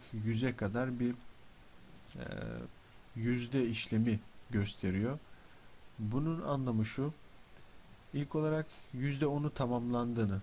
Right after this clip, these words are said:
işlemin yüzde onunu tamamlandığını söyledi. Daha sonra yirmi ve yüze kadar geldi.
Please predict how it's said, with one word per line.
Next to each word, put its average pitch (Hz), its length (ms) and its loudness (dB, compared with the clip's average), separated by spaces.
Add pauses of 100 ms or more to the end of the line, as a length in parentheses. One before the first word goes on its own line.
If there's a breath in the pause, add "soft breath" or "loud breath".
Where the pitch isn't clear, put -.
(100)
işlemin 123 360 0
yüzde 120 260 0
onunu 120 360 2
tamamlandığını 98 640 2
söyledi. 104 460 -2
Daha 117 220 0
sonra 107 200 -2 (120)
yirmi 110 400 2
ve 113 60 2
yüze 110 400 2
kadar 90 260 -2
geldi. 120 500 0